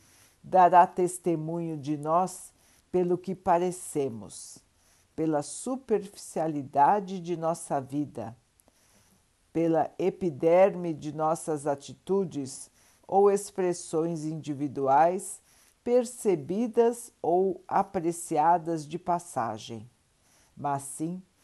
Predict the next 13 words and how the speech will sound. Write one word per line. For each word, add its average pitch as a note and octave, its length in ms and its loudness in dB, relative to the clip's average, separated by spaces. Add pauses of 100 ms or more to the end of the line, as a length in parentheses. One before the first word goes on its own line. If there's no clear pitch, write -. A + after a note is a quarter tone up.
(220)
pela E3+ 240 2
substância G3 1000 -2
de F#3 220 -4
nossa E3 460 -2
colaboração E3+ 1200 -2 (380)
no G3+ 140 -2
progresso D#3+ 760 0
comum, D#3+ 560 -6 (680)
pela F3 240 4
importância G#3 1080 0
de F3 220 -2
nossa D#3 500 -2
participação G3 1400 -2